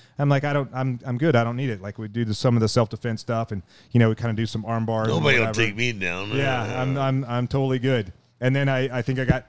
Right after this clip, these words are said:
Speaker 1: uh, beat a couple times by a girl, and I was like, "All right, maybe there's something to this. I don't, I don't really know." So, uh, so yeah. So I still, I still do jujitsu occasionally. I'm not,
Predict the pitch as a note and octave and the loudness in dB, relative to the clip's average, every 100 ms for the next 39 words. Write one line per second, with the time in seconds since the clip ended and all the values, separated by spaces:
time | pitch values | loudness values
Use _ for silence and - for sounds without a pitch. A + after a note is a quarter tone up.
0 | - A2+ A2 G2 B2 A2+ - A#2+ A#2 B2 | -8 -6 -4 -4 -6 -6 -8 -6 -4 -4
1 | A#2 G#2+ A#2+ A2+ G#2 A#2 B2 B2 A2+ A2+ | -4 -6 -4 -4 -4 -4 -4 -6 -8 -8
2 | B2+ C3 F3+ E3+ B2 A2+ A2+ G2+ G#2 G#2+ | -10 -10 -10 -6 -2 -2 -4 -6 -4 -4
3 | G2 A2+ G#2 G#2 G2+ - F2+ F2+ G2 F2+ | -2 -2 -2 -6 -8 -8 -8 -8 -10 -8
4 | G2 F2+ F#2+ F2+ E2+ G2 F#2+ F2+ F2 F2 | -8 -8 -8 -8 -8 -6 -6 -6 -8 -8
5 | E2+ F2 F#2+ F#2+ F2+ F#2 F2+ F2 F2 E2+ | -10 -8 -6 -6 -4 -2 0 0 -2 -4
6 | E2 D2 G2 F2 E2 _ _ - _ - | -6 -6 -4 -4 -6 _ _ -20 _ -8
7 | F#2+ F2+ F2 E2+ - C#3 C3+ G2 - _ | -6 -4 -6 -8 0 0 0 -6 -16 _
8 | _ _ _ _ C#3+ C3 B2+ C3 - D#3 | _ _ _ _ -2 0 0 -2 -2 -2
9 | C#3+ C#3+ C3+ - D3 C3+ C3+ A#2+ A#2+ B2+ | -2 -2 -6 -4 -4 -2 -2 -2 -6 -6
10 | B2 C3+ C3 C3 B2 - C3+ B2 C3 B2+ | -4 -4 -4 -6 -10 -6 -6 -4 -4 -4
11 | B2 B2 A#2+ | -2 -2 -4